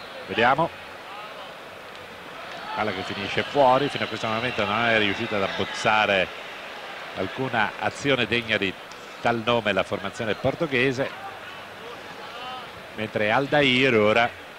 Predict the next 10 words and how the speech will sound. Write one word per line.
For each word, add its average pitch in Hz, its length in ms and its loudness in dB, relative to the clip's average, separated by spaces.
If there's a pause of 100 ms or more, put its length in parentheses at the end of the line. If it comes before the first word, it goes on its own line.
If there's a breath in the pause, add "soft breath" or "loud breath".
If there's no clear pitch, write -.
(520)
che - 120 -10 (100)
taglia 151 320 4
bene 175 220 4
in 170 60 2
profondità, 196 600 4 (320)
tenta 170 360 0
il 139 140 4
tocco 151 220 2
di 135 100 2
prima 139 360 0